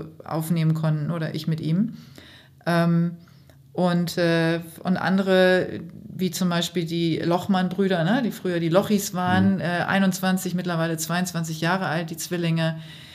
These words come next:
Speaker 1: die, äh, eine Erkenntnis nach der anderen während der Aufnahme hatten und sagten, „Ja, und genau, und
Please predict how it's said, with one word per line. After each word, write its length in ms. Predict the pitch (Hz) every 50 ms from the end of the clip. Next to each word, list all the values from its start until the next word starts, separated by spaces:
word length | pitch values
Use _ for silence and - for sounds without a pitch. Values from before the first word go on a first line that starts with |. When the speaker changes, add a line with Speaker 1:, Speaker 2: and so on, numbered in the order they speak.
| - - - - - - -
Speaker 1:
die, 320 | 185 175 175 170 170 175
äh, 60 | - -
eine 400 | 175 170 - - 196 196 202 170
Erkenntnis 420 | 165 160 - 220 214 - 175 160
nach 100 | 202 185
der 120 | - 190 165
anderen 360 | 190 214 226 196 170 165 165
während 280 | 175 190 208 214 190 190
der 100 | 160 147
Aufnahme 440 | 185 214 208 196 165 165 156 151
hatten 260 | 156 156 143 - 143 151
und 100 | 156 156
sagten, 220 | 175 175 202 190
„Ja, 380 | 254 277 294 311 311 311 294 277
und 80 | 262 262
genau, 600 | - 247 269 285 285 294 285 277 277 262 220 -
und 240 | 233 233 226 214